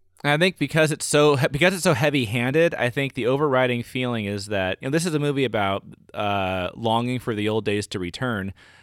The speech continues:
But you look at Peter, and it's like, "Do we really want the old days back?" Uh, 'cause, like, "Peter is really a, a problem for a lot of this." I mean, Caspian even says, uh, "It was, uh,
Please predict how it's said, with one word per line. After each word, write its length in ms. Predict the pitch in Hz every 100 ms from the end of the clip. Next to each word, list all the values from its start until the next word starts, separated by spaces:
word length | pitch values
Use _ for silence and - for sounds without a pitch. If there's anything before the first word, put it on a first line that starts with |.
| _
But 220 | - 117 117
you 120 | 139
look 200 | 151 143
at 100 | 113
Peter, 380 | - 165 147 117
and 60 |
it's 100 | 110
like, 180 | 120 117
"Do 80 | 127
we 120 | 160
really 280 | 107 113 120
want 240 | 117 120
the 100 | 101
old 200 | 107 113
days 200 | 113 101
back?" 460 | 87 85 95 139 - 147 - -
Uh, 220 | 117 110
'cause, 180 | 113 107
like, 220 | 117 -
"Peter 360 | - 156 170 160
is 360 | 104 123 113
really 380 | 120 147 143 143
a, 140 | 67 -
a 140 | 107 107
problem 640 | - 156 190 110 80 78
for 160 | -
a 60 | 110
lot 240 | 107 113
of 120 | 120 107
this." 240 | 107 -
I 140 | - 131
mean, 180 | 123
Caspian 480 | 113 143 143 170 143
even 220 | 135 131
says, 340 | 120 151 123 104
uh, 60 |
"It 140 | - 117
was, 160 | 120
uh, 160 | - 120